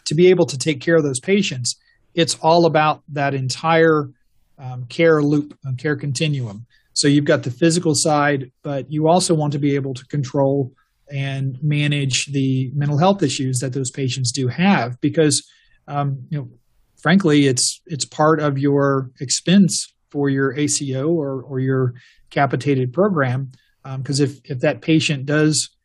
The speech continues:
end up needing hospitalization or additional medications or anything along that,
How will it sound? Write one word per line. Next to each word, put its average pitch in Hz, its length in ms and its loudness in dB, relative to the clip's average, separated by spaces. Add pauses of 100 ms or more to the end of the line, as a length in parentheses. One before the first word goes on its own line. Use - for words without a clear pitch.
(220)
end 147 160 -2
up 143 160 -2
needing 143 400 -2
hospitalization 147 1160 0
or 135 320 -6
additional 139 380 -2
medications 143 640 0
or 127 200 -6
anything 143 200 -2
along 135 200 -2
that, 151 340 2